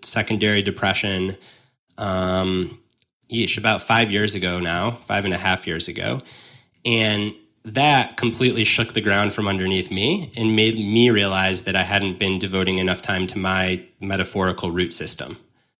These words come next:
Um, so I, as I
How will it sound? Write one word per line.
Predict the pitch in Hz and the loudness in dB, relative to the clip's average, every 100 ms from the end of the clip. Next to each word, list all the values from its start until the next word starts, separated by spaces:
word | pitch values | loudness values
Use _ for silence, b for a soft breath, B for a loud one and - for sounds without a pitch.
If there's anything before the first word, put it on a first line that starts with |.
| _ _ _ - | _ _ _ -8
Um, | 98 92 90 92 92 | -4 -2 -2 -4 -4
so | - 95 | -2 2
I, | 107 139 107 101 85 | 4 4 4 2 0
as | 101 95 | -4 -2
I | 101 95 95 95 | -2 0 -2 -4